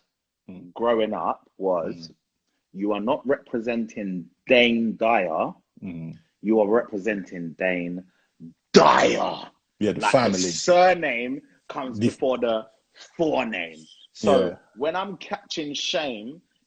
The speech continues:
Speaker 2: it's
Speaker 1: Mm.
Speaker 2: not just me one catching shame. It's my mum, my auntie, my cousin, my third
Speaker 1: Mm.
Speaker 2: cousin, my kunu, kini, and grandmother. And,
Speaker 1: <laughs> Yeah.
Speaker 2: and third cousin twice removed. Do you understand
Speaker 1: Mm.
Speaker 2: what I'm saying?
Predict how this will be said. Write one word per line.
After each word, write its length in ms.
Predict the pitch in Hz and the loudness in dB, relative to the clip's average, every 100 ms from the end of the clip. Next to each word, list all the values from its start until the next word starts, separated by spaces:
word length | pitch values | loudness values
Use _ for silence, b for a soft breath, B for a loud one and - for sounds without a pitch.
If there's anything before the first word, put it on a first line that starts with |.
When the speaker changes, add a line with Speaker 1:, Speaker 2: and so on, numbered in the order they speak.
| - | -4
Speaker 2:
it's 120 | 104 | -2
Speaker 1:
Mm. 60 | 92 | 0
Speaker 2:
not 180 | 175 - | -2 -4
just 220 | 170 151 | -8 -8
me 320 | 170 180 175 | -8 -6 -4
one 300 | 160 156 147 | -2 -2 -4
catching 420 | - 160 - 131 | -8 -12 -10 -8
shame. 340 | 123 151 117 107 | -4 -4 -4 -8
It's 200 | 110 - | -12 -6
my 140 | 110 | -4
mum, 360 | 117 135 143 139 | 0 0 0 0
my 120 | 120 107 | -2 -2
auntie, 360 | 123 139 - 131 | -4 -4 -6 -6
my 160 | 117 107 | -6 -6
cousin, 460 | - 135 123 123 117 | -4 -4 -2 -4 -4
my 140 | 104 - | -6 -6
third 240 | 143 135 120 | -2 0 0
Speaker 1:
Mm. 60 | 95 | 0
Speaker 2:
cousin, 420 | 95 90 82 - B B - | 0 0 -2 -6 B B -4
my 300 | 117 110 113 | 0 0 -2
kunu, 440 | - 180 151 147 127 | 2 4 4 2 0
kini, 440 | - 160 135 135 135 | 0 2 2 2 0
and 240 | 120 120 | 0 0
grandmother. 520 | 117 120 113 101 82 73 _ _ _ _ _ - | 2 0 0 -4 -6 -14 _ _ _ _ _ 4
And, 300 | 127 120 117 | 4 4 0
Speaker 1:
<laughs> 40 | |
Yeah. 120 | 92 | 0
Speaker 2:
and 160 | 120 120 - - - | -2 -6 -12 -20 0
third 260 | 170 143 127 | 4 4 2
cousin 360 | 139 123 123 | -4 -4 -4
twice 380 | 113 135 123 - | -4 -2 -4 -4
removed. 400 | 117 117 107 85 _ | -8 -6 -8 -10 _
Do 60 | b - | b -6
you 60 | 139 | -2
understand 320 | 151 - 143 | 0 0 0
Speaker 1:
Mm. 20 | |
Speaker 2:
what 60 | 123 | -2
I'm 100 | 127 | -4
saying? 400 | 165 147 90 | 0 0 0